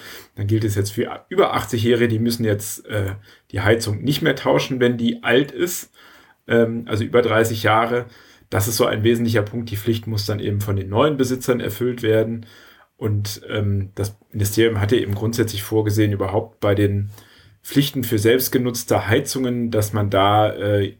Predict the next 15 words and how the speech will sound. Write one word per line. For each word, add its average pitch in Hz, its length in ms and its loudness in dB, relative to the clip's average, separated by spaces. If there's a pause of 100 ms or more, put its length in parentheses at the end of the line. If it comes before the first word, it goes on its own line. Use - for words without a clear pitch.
(160)
äh, 101 140 -2
da 107 120 -4
gibt 110 220 -4
es 135 120 0
bisher 120 340 2
eine 113 200 -2
Ausnahme, 117 800 0 (180)
wenn 101 100 -10
man 98 120 -2
seit 95 180 0
zweitausendzwei 101 580 -2
in 120 80 0
einem 107 160 -8
Gebäude 107 440 0
wohnt, 101 360 -4